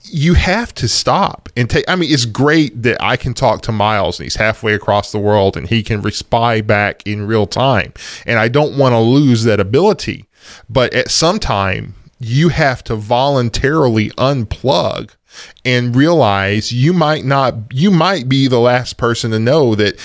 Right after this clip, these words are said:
Kim Kardashian took a selfie and posted it online. And really, would the world be a be-, better place or a worse place if you were the last one to find out?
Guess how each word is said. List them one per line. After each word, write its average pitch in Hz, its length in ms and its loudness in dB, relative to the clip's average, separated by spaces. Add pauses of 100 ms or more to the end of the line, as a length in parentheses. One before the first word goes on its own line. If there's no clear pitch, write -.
(200)
Kim 139 240 -2
Kardashian 113 1080 0
took - 180 -4
a 110 40 -4
selfie 120 480 2
and 104 80 -2
posted 110 500 0
it 107 260 2
online. 107 600 0 (440)
And 117 360 -2
really, 147 280 2
would 123 220 0
the 123 80 0
world 147 320 2
be 147 140 2
a 120 60 4
be-, 123 380 0
better 139 280 0
place 160 360 0
or 127 60 2
a 110 60 2
worse 120 240 2
place 107 320 -4
if - 120 -8
you 113 80 2
were 110 140 4
the 101 60 0
last 101 320 0
one 98 100 -8
to 98 60 -8
find 87 320 -6
out? 76 260 -4